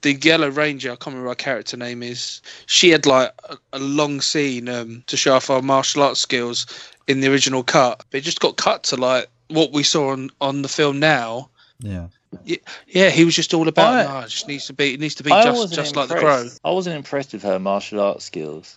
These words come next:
Speaker 1: That's 'cause it got cut.
Speaker 3: Yeah, but she had this one little bit where she had to fight, and she did this really awkward kind of roll on the floor. And I thought,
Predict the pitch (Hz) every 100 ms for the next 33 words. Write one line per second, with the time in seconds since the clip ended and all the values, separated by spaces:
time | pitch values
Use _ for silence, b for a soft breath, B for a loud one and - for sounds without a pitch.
0 | - 175 - 202 170 - 196 202 120 B
1 | B B B B B _ 165 139 - 180
2 | 175 - 170 165 156 139 147 104 214 123
3 | - 131 113 73 107 120 107 107 123 117
4 | 117 107 - 107 - 107 107 98 113 110
5 | 98 90 87 90 - 101 82 71 _ 104
6 | 110 110 120 110